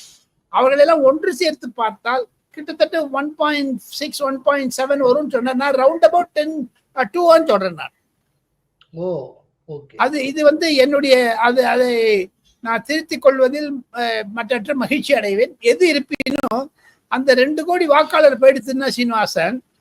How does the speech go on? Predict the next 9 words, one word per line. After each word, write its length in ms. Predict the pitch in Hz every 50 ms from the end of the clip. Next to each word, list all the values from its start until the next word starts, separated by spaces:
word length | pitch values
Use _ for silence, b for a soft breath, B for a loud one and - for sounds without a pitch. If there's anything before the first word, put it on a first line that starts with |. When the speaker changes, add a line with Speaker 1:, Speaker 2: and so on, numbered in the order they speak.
| _ _
Speaker 1:
அதுல 320 | - 202 254 285 285 277 226 226
ஓட்டர்ஸ் 440 | 277 320 320 - 370 330 262 - 269
எத்தனை 240 | 226 - 302 311 294
பேர் 140 | 294 294 269
இருக்கா 240 | 233 240 - 277 262
தெரியாது. 440 | 190 - 190 180 190 175 151 - -
ஒன்று, 300 | 175 202 208 196 175 147 - - _ _ _ _ _ _ _ _
தமிழகத்தில் 640 | 220 254 - 180 - 196 196 190 - 151 147 - - _ _ _ _ _ _ _ _ _ _ _
குறைஞ்சது 600 | 233 247 339 359 381 370 370 349 320 302 240 190